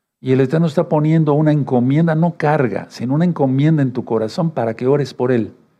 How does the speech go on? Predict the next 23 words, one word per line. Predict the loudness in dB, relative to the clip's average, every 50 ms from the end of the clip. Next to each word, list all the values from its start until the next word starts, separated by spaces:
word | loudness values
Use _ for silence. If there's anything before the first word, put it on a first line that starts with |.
| _ _ _ _ _ _ _ _ _ _ _ _ _ _ _ _ _ _ _ _ _ _ _ _ _
Tremendo. | -20 -16 -14 -12 -10 -8 -4 -2 0 0 0 0 0 -2 -6 -8 -8 -12 -16 -20 _ _ _ _ _ _ _ _ _ _ _ _ _ _ _ _ _ _ _
¿Y | -20 -14
saben | -6 -2 0 2 2 2 0
qué? | 0 0 2 2
Hoy | 2 2 0 -2 -4 -8
yo | -6 -4 -4 -4
tuve | -2 -2 -2 0 0
un | 0 -2 -4
sueño | -4 -4 -2 -2 0 0 -2 -2
con | -4 -6 -8 -6 -6 -4
dos | -2 -2 -2 -2 -2
médicos | -2 0 0 0 0 -2 -4 -6 -10 -14 -14 -16 -20 -20 -20 _ _ _ _ _ _ _ _ _ _ _
que | -10 -8 -4
no | -2 0 2 2 2
veo | 2 2 2 2 2
desde | 2 0 0 0 0 -2
hace | -2 -2 -2 -2 -2
muchos | 0 0 2 2 4 2 2 0 -4 -10 -10 -10 -8 -8 -6 -6
años, | -4 -4 -2 -4 -6 -8 -12 -16 -20 _ _
y | -8
más | -4 -2 0 0 0 0 0
a | 0
uno. | 0 2 2 2 2 2 0 -4 -10